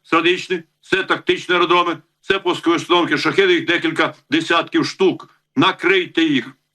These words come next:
Є в нас куча систем розвідки, я прямо можу сказати, як спеціаліст.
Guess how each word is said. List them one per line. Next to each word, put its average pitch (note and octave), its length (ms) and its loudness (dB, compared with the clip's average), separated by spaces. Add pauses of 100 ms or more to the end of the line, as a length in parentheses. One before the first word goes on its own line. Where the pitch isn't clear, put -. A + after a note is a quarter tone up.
Є D3+ 320 0 (340)
в B2+ 40 0
нас D3+ 360 -2
куча F3 500 -2 (120)
систем E3+ 460 0
розвідки, C#3 460 0
я C#3+ 80 2
прямо D#3+ 200 0
можу D#3+ 160 -2
сказати, D3+ 220 0
як C#3 100 -4
спеціаліст. C#3+ 640 -2